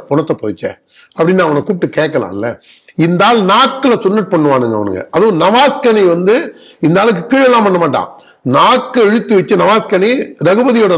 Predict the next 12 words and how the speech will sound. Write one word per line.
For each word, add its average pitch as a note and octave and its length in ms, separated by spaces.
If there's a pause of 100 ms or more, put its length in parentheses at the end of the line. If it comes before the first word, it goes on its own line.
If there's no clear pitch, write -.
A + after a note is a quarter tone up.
நாக்குல A3+ 420
சுண்ணட் F#3+ 260
பண்ணிட்டு D#3 280
போவான், C#3 280
ஆளூர் F3 340
ஆசனம் E3+ 300
வாயினும் D3 280
இவனுமா C3+ 300 (120)
சேர்ந்து. A2+ 240 (920)
அந்த C4 260 (100)
அளவுக்கு B3+ 480 (800)
உங்களுக்கு F#3 300